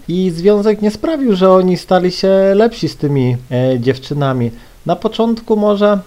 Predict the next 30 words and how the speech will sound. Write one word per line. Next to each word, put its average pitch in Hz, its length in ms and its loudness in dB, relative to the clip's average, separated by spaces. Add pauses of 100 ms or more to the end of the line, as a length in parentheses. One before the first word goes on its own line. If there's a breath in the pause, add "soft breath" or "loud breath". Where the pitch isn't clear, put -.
(180)
mieli 165 340 0
to 147 140 0
stukanko 135 640 -2
co-, 135 360 -4
codziennie, 139 680 -2
ale 196 360 -2 (240 loud breath)
uważam, 247 560 -4
że 254 220 -4 (140)
związek 247 560 0
nie 247 120 2
ma 254 300 -2 (220 loud breath)
nic, 226 320 0
y, 202 360 4
bycie 214 320 -2
w 202 60 -6
związku 214 380 -2
nie 208 140 0
ma 208 120 2
nic 208 200 0
wspólnego 190 1000 -2
z - 420 -14
codziennym 156 800 0 (280)
stukaniem, 151 720 0
bo 226 300 2 (520 loud breath)
możesz 202 500 2
nie 196 160 4
być, 190 220 2
y, 185 400 2
w 156 60 -8
związku 175 840 -2